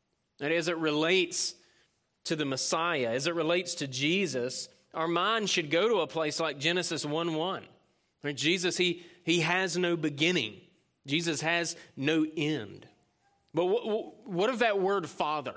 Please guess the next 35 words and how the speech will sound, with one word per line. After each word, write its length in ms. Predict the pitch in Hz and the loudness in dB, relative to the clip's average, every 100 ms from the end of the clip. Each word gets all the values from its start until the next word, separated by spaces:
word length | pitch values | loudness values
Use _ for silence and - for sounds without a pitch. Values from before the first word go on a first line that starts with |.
| - _ _ _ _ _ _ _ _ _ _ - | -12 _ _ _ _ _ _ _ _ _ _ -4
What 140 | 180 | -2
of 100 | 202 | 0
that 180 | 196 170 | 0 0
word 220 | 170 160 | 0 -2
Father? 580 | - 147 135 131 101 82 _ _ _ - | -4 -4 -2 -4 -8 -10 _ _ _ -6
In 120 | 165 | -2
the 80 | 151 | 2
New 240 | 156 269 | 2 2
Testament, 600 | - 139 123 - 131 143 - _ _ _ _ _ | 0 -4 -4 -8 -8 -8 -12 _ _ _ _ _
all 80 | 156 | -8
right, 80 | 160 | -2
we 80 | 151 | -2
see 220 | 151 175 | 0 0
Jesus 440 | 135 160 165 156 | 0 -2 0 -4
get 140 | - 170 | -2 0
into 180 | 156 147 | 0 0
that 220 | 160 170 | 0 -2
as 160 | 151 | -2
well. 400 | 151 185 165 208 170 | -2 -2 -4 -6 -6
And 80 | |
we'll 140 | 143 170 | -2 -2
consider 460 | 175 156 - 180 | -2 -4 -2 0
this 160 | 160 156 | -2 -4
passage 340 | 175 165 156 | -4 -4 -4
a 100 | 143 | -4
little 140 | 151 160 | -2 -2
bit 140 | 151 | -2
more 180 | 156 156 | -2 -2
in 60 | 143 | -2
a 40 | |
minute, 440 | 135 151 185 131 | -2 -2 -2 -2
but 140 | 143 156 | -6 -4
consider 360 | 160 147 254 | -4 -2 -2
Jesus 540 | 220 135 175 190 170 - | -2 0 0 0 -2 -2
impressing 720 | 143 139 - 175 - 196 160 | -4 -4 -2 -2 0 -2 -2